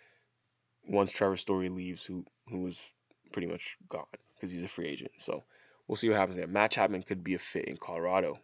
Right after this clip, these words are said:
which would be interesting if he, he bees-, if, if he becomes, like, the, the post-Arenado third baseman. You know, both those guys are connected because they are high school teammates, and they're both, you know, outstanding defensive third basemen. But we'll see what happens there. But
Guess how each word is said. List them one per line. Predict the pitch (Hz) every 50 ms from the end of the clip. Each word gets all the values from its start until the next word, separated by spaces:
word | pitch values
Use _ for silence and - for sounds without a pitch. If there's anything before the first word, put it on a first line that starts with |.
| _ -
which | - 180
would | 185 151
be | 147 147
interesting | 160 - 156 - - 113 98 - - -
if | - 95 - -
he, | 107 104 104 -
he | 104 107 104
bees-, | 98 90 107 101 101 98 95 - _ _ -
if, | - 117 -
if | - 104
he | 113 113 113
becomes, | 104 110 101 - 113 104 98 101
like, | 98 95 - -
the, | 98 95 92 90 - _ _ - - _ - -
the | 101
post-Arenado | - - - 110 104 - - - 101 101 98 95 98 95 95 92 90 90 -
third | 98 92 92 87
baseman. | 90 90 92 90 - 87 80 87
You | 85 82
know, | 78 73 82 - 87
both | 87 92 98
those | - 95 98
guys | - 95 92 90 95
are | 95
connected | - - 95 95 92 - - 98 87
because | 95 - - 92 90 87 - - - - - - - - - _ -
they | - 101
are | 101 95
high | 92 101
school | 98 - - 98
teammates, | 95 - - 110 101 87 73 - - - - _ _ _ _ _ - - - _ - -
and | - -
they're | 95
both, | 92 92 92 95 95 - - _ - _ _ _ _ _ _ _ - -
you | 90
know, | 87 - - _ - -
outstanding | 90 - - - 98 95 92 90 87
defensive | - - 87 82 80 -
third | - 80 80 -
basemen. | - 78 - - - -
But | - -
we'll | 101 113
see | 107 - 107 98
what | - -
happens | 82 - - 78 71 -
there. | - - - - _ _ _ _ _ _ _ _ -
But | - 82 76